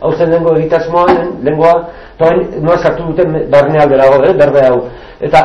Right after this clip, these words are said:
antza denez, orain onartzen dute hemen, adibidez, Sa-, San Marcoseko zabortegia kaltetzen zuela, justo jo egiten zuela berarekin, y orduan lo han tenido que desplazar un poco para arriba. Txapuza, ez, baina, hombre, bueno, ez oso parekoak dira. Bueno, eta hau da,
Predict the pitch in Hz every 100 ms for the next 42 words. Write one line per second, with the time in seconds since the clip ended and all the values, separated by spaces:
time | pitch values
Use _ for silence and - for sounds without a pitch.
0 | 180 180 180 185 185 165 160 160 170 170
1 | 165 156 165 160 160 151 156 160 160 -
2 | 139 131 147 156 143 143 165 135 117 -
3 | - - 147 151 156 160 160 147 139 123
4 | 139 139 127 151 139 135 135 156 139 -
5 | - 120 147 143 135 143 135 139 139 151
6 | 147 147 170 143 139 147 143 147 147 143
7 | 120 - 131 139 135 139 139 131 117 117
8 | 90 - - - - 151 151 139 135 151
9 | 156 143 139 127 135 135 135 135 151 151
10 | 139 143 147 117 120 127 123 - - -
11 | - - 147 147 - - 208 214